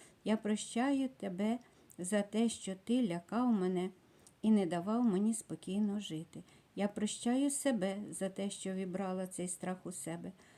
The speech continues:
Я прошу прощення у свого тіла за те, що зробила йому погане тим, що утримувала в собі такий страх. Я прощаю тебе, страх втратити близьку та рідну людину.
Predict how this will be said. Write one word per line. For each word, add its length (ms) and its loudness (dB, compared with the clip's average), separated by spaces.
Я 120 0
прошу 420 -4
прощення 760 2
у 80 -4
свого 360 -2
тіла 540 0
за 200 2
те, 220 -2
що 220 -4
зробила 540 0
йому 340 2
погане 600 2
тим, 300 4
що 300 -4
утримувала 760 0
в 60 -6
собі 380 -4
такий 340 -6
страх. 400 -8
Я 200 4
прощаю 640 -2
тебе, 300 -2
страх 560 -2
втратити 600 -2
близьку 520 -4
та 160 -6
рідну 300 -4
людину. 460 -6